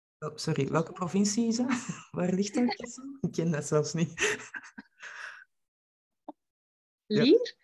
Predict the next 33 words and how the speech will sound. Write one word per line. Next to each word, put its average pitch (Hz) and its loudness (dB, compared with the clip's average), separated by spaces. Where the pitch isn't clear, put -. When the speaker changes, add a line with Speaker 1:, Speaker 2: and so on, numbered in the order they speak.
Speaker 1:
Sorry, 160 -10
hè? 151 -2
Speaker 2:
Heb - 0
je 170 0
dat 285 6
gehoord 285 4
van 269 4
Lier? 392 4
Speaker 1:
Ah 302 0
ja, 196 6
dus 180 2
de 170 -2
provincie 202 4
Antwerpen? 262 -2
In 185 0
Lier. 165 6
Speaker 2:
Provincie 220 0
Antwerpen, 202 -4
ja. 208 2
Ja. - 0
Speaker 1:
Ja, - -12
niet 143 -4
iedereen. 165 0
Speaker 2:
Ja, - -4
België, 226 8
Europa, 214 4
Speaker 1:
<laughs> - -10
Speaker 2:
eh, 190 4
de 202 4
wereld, 220 10
het - -12
universum. 214 6
Speaker 1:
Melkweg. 170 -4